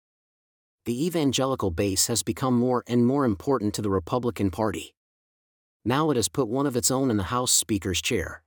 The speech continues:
just two places from the presidency. Mike Johnson asserts that we do not live in a democracy but in a biblical republic. He told a Fox News Channel interviewer that to discover his worldview,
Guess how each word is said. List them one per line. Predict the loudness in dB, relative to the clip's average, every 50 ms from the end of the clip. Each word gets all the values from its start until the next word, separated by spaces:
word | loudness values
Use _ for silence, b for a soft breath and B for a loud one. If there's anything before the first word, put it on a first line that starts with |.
| _ _
just | -4 -2 -2 0 0
two | 0 0 0 0
places | 0 -2 -2 -2 0 2 0 0 0 -2
from | 0 0 0 0
the | 0
presidency. | 0 0 -2 0 0 0 -2 -2 -2 -2 -2 -2 -2 -10 -14 _ _ _ _ _ _ _ _ _ _ _ _ _ _ _ _ _ _ -4
Mike | -2 -2 -2 -2 -4
Johnson | -2 -2 0 0 0 0 2 2 2 2
asserts | 2 2 2 2 2 0 2 0 0
that | 0 2
we | 2 2 2
do | 2 2 2
not | 4 2 2 0 -2 -2
live | 0 0 0 0
in | 0 -2
a | 0
democracy | 0 0 0 0 0 0 -2 -2 0 0 0 0 0 -4 -6 -2
but | -2 0
in | 0 0 -2
a |
biblical | -2 -2 -2 -2 0 0 -2 -2 0 0 0
republic. | 0 -2 -2 -2 -2 -2 -2 -6 -10 -10 -16 -18 _ _ _ _ _ _ _ _ _ _ _ _ _ _ _ _ _ _
He | -2 0 0
told | 0 2 0 0 0 0
a | -2
Fox | -2 -2 -2 -2 -2 0 0 2 2
News | 4 2 2 2
Channel | 0 0 0 2 2 2 2 2
interviewer | 2 2 2 0 0 -2 -4 -2 -4 -4
that | -4 -4 -6 -4
to | -4 -2
discover | 0 2 2 2 2 0 0 2 2
his | 2 2 2
worldview, | 2 2 2 2 0 -2 -4 -8 -8 -8 -10